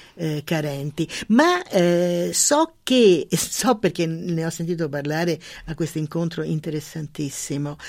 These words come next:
eh, so che comunque c'è il principio di territorialità per quanto riguarda la pena,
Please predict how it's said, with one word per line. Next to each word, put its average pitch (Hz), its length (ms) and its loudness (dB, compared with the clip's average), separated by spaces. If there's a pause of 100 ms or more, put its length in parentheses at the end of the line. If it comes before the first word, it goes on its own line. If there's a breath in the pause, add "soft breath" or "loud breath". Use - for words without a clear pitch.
(260 loud breath)
eh, 180 1040 2
so 277 200 2
che 185 200 2
comunque 208 480 4
c'è - 160 2
il 185 160 6
principio 185 640 4
di 170 320 0
territorialità 170 1080 4 (220 loud breath)
per 151 140 -6
quanto 156 300 -4
riguarda 151 420 -6
la 151 100 -6
pena, 147 400 -6